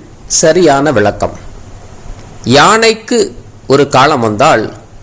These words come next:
பூனைக்கும் ஒரு காலம் வரும். யானை,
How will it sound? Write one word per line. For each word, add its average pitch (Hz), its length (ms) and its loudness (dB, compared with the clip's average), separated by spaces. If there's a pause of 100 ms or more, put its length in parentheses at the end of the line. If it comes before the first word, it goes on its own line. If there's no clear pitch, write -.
(220)
பூனைக்கும் 202 680 2 (280)
ஒரு 139 200 2
காலம் 113 340 2
வரும். 98 220 -4 (1000)
யானை, 202 600 2